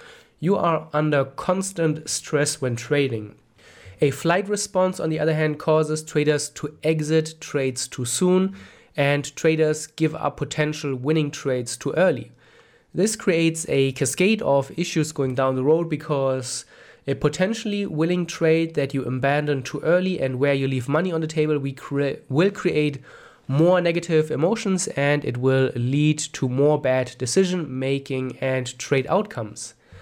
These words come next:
And a freeze response makes traders tense up. They are unable to respond to the price action,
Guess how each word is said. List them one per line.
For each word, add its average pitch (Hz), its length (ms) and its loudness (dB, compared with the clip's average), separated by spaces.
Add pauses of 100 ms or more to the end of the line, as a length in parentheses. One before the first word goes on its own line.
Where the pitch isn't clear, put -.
(360)
And 139 240 0
a 131 120 0
freeze 190 640 2
response 160 640 2
makes 156 400 -2
traders 151 540 -2
tense 123 360 -6
up. 196 380 -2 (360)
They 131 140 -2
are 127 140 -2
unable 151 560 2
to 139 180 -8
respond 143 540 0
to - 160 -12
the 117 60 -8
price 175 420 -2
action, 147 560 -4